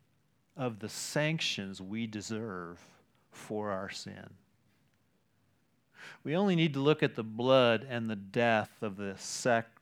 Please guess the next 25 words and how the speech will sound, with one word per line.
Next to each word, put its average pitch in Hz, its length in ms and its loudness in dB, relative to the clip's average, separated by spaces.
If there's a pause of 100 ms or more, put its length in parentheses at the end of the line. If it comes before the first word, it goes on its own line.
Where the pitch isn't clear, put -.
of 107 140 -8
the 104 200 -8
animal 123 360 0
sacrifice 104 760 -4
system, - 560 -10 (1120)
and 110 120 -8
especially 123 520 2
at 110 100 -2
the 113 60 -6
blood 113 480 2
and 107 200 -6
the 104 80 -6
death 101 480 -2 (680)
of 107 320 0
Jesus 110 520 -4
Christ 104 520 -4
on 101 140 -8
a 92 60 -14
cross, - 760 -8 (680)
to 110 200 -6
realize 110 520 -2
what 98 240 -8
our 95 140 -6
sins 95 400 -12
deserve. - 520 -14